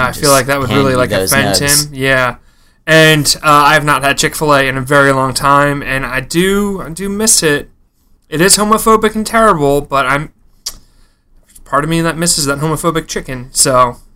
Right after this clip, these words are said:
Speaker 2: I've only eaten Chick-fil-A, like, twice since the year of our Lord two thousand and eight, and both occasions I had no choice in the matter, like, somebody else was driving or whatever, and that's just where we went, so.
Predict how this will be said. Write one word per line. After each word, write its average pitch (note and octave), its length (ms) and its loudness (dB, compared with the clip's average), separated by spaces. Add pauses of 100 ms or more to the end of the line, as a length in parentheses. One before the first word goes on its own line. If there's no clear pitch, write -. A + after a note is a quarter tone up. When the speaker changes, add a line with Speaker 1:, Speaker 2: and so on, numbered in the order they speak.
(160)
Speaker 2:
I've C3+ 120 -2
only D#3+ 240 2
eaten A#2+ 200 0
Chick-fil-A, A#2 640 0
like, F#2+ 380 -4
twice A2+ 760 -2
since - 420 -2
the A2 140 -6
year G#2+ 380 -2
of G2+ 100 -2
our G#2 160 2
Lord G2+ 320 -4
two A#2 140 -6
thousand G2+ 400 -2
and F2 160 -6
eight, F#2+ 400 -6
and F#2+ 260 -14
both G#2 320 -8 (160)
occasions G#2+ 600 -4
I F#2 120 -2
had G2 180 -2
no G2 100 -4
choice G2 360 -2
in A2 60 -8
the G2+ 80 -4
matter, G2+ 380 -2
like, F#2 200 -6
somebody G2 340 -2
else F#2+ 240 -2
was G2 160 -4
driving F#2+ 580 -4
or F#2+ 160 -8
whatever, F#2 720 -4
and F2 340 -12 (640)
that's F2+ 240 -6
just G2+ 200 -4
where F#2 180 -6
we F#2+ 140 -8
went, F#2 420 -10
so. E2+ 420 -6